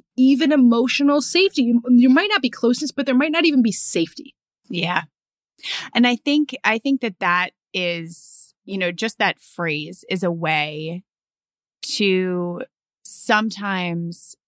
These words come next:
Speaker 2: keep people in these loyalties with their families that maybe aren't feeling safe for
Speaker 1: Yeah.
Speaker 2: them, right? That the, you know, kind of the socialized idea of the most important thing is your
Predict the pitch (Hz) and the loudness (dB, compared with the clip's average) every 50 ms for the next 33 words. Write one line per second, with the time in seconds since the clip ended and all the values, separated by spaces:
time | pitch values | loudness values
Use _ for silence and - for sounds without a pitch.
0 | _ _ _ _ - - - - - - 214 214 202 - _ - - 202 190 180 | _ _ _ _ -18 -16 -14 -14 -12 -8 -6 -6 -6 -6 _ -12 -8 -8 -8 -8
1 | _ - 185 175 170 170 165 165 170 170 175 - _ _ - 202 208 214 208 202 | _ -4 -2 -2 -2 -2 -2 -4 -6 -6 -8 -10 _ _ 0 2 2 4 2 0
2 | 190 170 - 175 170 170 170 165 156 160 165 180 180 - - 226 226 240 240 - | -2 -4 -4 -6 -4 -2 -2 -2 -2 -2 -4 -6 -6 -4 -4 -2 -2 -2 -2 -4
3 | - 175 170 165 - _ - - 160 151 151 151 - - 175 160 156 156 165 185 | -2 -2 -2 -2 -4 _ -4 -2 -2 -2 -2 -4 -6 -4 -2 -2 -2 -2 -2 -2
4 | 202 240 269 247 - 202 180 - 185 180 170 170 165 180 180 - _ - 180 214 | 0 0 0 0 0 -4 -4 -2 0 0 0 0 -2 -4 -6 -6 _ -2 0 0
5 | 254 - - - - 139 131 - - - - - - - - 180 - - - 240 | 0 -2 -6 -8 -8 -6 -6 -8 -12 -12 -12 -10 -10 -10 -10 -12 -14 -8 -6 -4
6 | 220 202 190 - - - - - 190 _ _ - - - - - - - 190 190 | -4 -2 -4 -4 -6 -6 -6 -6 -8 _ _ -20 -20 -20 -20 -18 -10 -2 0 2
7 | 190 196 196 - _ - - 190 190 175 170 170 170 170 - _ _ _ _ _ | 2 2 0 -2 _ -10 -4 -2 0 0 0 0 -2 -4 -6 _ _ _ _ _
8 | _ _ _ - 185 180 180 233 247 247 226 214 - - 131 - - - - 180 | _ _ _ -10 -8 -4 0 2 2 2 2 0 -2 -6 -10 -10 -10 -8 -6 -6
9 | 202 190 185 185 180 185 180 - - 220 220 214 202 185 175 190 185 180 180 175 | -4 -4 -4 -4 -4 -6 -8 -6 -4 -2 -2 -2 -2 -4 -2 -2 0 0 0 0
10 | 175 175 170 175 175 - - - - - 254 240 254 - - 233 208 185 185 180 | 0 -2 -4 -4 -4 -6 -8 -8 -4 0 0 0 0 0 -2 0 0 0 0 -2
11 | - 180 170 165 160 - 165 180 185 175 165 165 - - 165 160 160 175 190 185 | -4 -4 -6 -6 -6 -6 -6 -4 -4 -4 -4 -6 -6 -6 -6 -6 -6 -10 -12 -12
12 | - - - _ _ _ _ _ _ _ - 233 233 233 233 220 226 240 240 - | -14 -18 -20 _ _ _ _ _ _ _ 4 6 6 8 8 6 4 2 0 0
13 | - 240 214 - - 202 185 180 175 180 175 175 165 151 175 170 165 165 160 - | 0 0 0 0 -2 -6 -6 -6 -4 -6 -4 -4 -6 -6 -4 -4 -4 -4 -6 -8